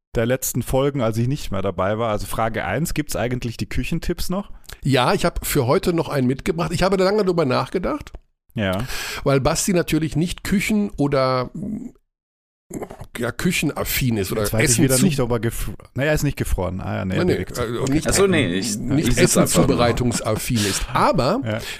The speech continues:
Speaker 2: das Problem ist, und das ist mir eingefallen in den letzten Wochen, bei den ganzen Küchentipps, die wir gegeben haben, ich habe tatsächlich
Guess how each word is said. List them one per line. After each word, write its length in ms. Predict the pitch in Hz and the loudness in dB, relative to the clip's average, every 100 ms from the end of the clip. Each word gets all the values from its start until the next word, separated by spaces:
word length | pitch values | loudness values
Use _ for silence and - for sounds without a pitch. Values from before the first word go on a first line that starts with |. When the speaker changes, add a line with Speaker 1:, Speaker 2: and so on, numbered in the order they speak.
| - | 0
Speaker 2:
das 140 | 139 | 2
Problem 460 | - 139 147 247 139 | 4 2 2 2 2
ist, 200 | 160 - | 0 0
und 120 | 135 | 0
das 100 | 165 | 0
ist 160 | 175 160 | 0 0
mir 140 | 151 | 2
eingefallen 500 | 127 170 - 123 123 | 2 0 0 0 2
in 40 | 120 | 0
den 60 | 117 | 0
letzten 340 | 120 - 120 | -2 -2 0
Wochen, 320 | 113 - 170 - _ - - - - - - _ - | 0 -2 -8 -8 _ -12 -10 -10 -10 -12 -18 _ -2
bei 140 | 165 | 2
den 140 | 151 | 2
ganzen 300 | 160 - 196 - | 2 0 -2 0
Küchentipps, 480 | - 196 - 135 | 0 0 0 -2
die 120 | - 139 | 0 0
wir 80 | |
gegeben 420 | 127 117 175 196 113 | 0 0 -2 0 0
haben, 200 | 101 107 | 0 -2
ich 180 | 101 123 | -2 0
habe 320 | 180 196 190 | 2 0 0
tatsächlich 920 | - - - 220 254 - 120 98 - | -2 0 0 0 0 0 -2 -2 -10